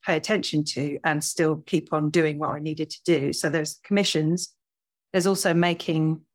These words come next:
speculative art pieces, which is, you know, something that's also really important to me. I like to make interesting work. <laughs> I'm sure we all do. <laughs> Also making jewelry with help.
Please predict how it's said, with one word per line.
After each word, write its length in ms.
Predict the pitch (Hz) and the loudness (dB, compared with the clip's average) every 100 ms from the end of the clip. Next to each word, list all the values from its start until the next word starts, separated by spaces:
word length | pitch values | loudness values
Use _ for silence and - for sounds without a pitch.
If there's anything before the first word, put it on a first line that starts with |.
| _ - | _ -8
speculative 560 | - 196 180 151 170 156 | -6 -2 0 0 0 2
art 320 | 165 151 - | 2 2 -2
pieces, 480 | - 127 - 165 - | -4 -2 0 0 0
which 200 | - - | -4 -4
is, 200 | 139 - | -2 0
you 60 | |
know, 160 | 147 151 | 0 0
something 360 | 170 165 156 147 | -2 -6 -6 -6
that's 180 | 151 | -6
also 260 | 165 170 151 | -4 -4 -4
really 260 | 151 156 151 | -4 -4 -4
important 400 | 143 160 156 - | -4 -2 -2 -4
to 80 | - | -6
me. 180 | 151 170 | -2 0
I 60 | 160 | 0
like 200 | 151 - | -2 -4
to 120 | - | -6
make 320 | 156 156 - - _ _ _ _ - | -2 -4 -6 -18 _ _ _ _ 0
interesting 520 | 165 - 160 - 147 | 0 2 -2 0 0
work. 420 | 147 175 - - - | 2 2 2 -4 -4
<laughs> 60 | - | -2
I'm 960 | 294 311 - 233 - - - - - | 0 -2 -4 -6 -6 -8 -12 -10 -6
sure 180 | - 180 | 0 4
we 160 | 175 170 | 4 4
all 100 | 170 | 4
do. 240 | 240 294 - | 4 4 0
<laughs> 40 | - 262 - - _ _ | -4 -6 -10 -20 _ _
Also 440 | 196 208 - 190 | 2 2 2 0
making 720 | 180 175 165 - 170 165 160 160 _ _ _ _ _ | 2 2 0 0 0 0 -2 -6 _ _ _ _ _
jewelry 680 | - 175 160 156 214 262 - _ - | 4 4 6 4 4 2 -2 _ 2
with 220 | 170 165 _ _ - | 2 0 _ _ -2
help. 320 | 147 202 - | 0 0 -4